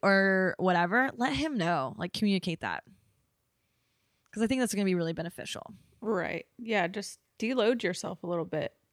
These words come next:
Speaker 1: Yeah.
Speaker 2: It's all
Speaker 1: And that's
Speaker 2: good.
Speaker 1: so much easier. That's so much easier said than done too. 'Cause as we sit here,
Speaker 2: Oh,
Speaker 1: we're like
Speaker 2: a thousand percent.
Speaker 1: stressed with work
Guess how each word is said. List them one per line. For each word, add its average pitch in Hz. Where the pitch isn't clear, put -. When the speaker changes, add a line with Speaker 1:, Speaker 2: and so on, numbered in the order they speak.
Speaker 1:
Yeah. 151
Speaker 2:
It's -
all 202
Speaker 1:
And 247
that's 254
Speaker 2:
good. 208
Speaker 1:
so 262
much 226
easier. 202
That's 285
so 427
much 403
easier 370
said 349
than 330
done 311
too. 277
'Cause 240
as 226
we 254
sit 240
here, 226
Speaker 2:
Oh, 214
Speaker 1:
we're 220
like 196
Speaker 2:
a 233
thousand 202
percent. -
Speaker 1:
stressed -
with 190
work 165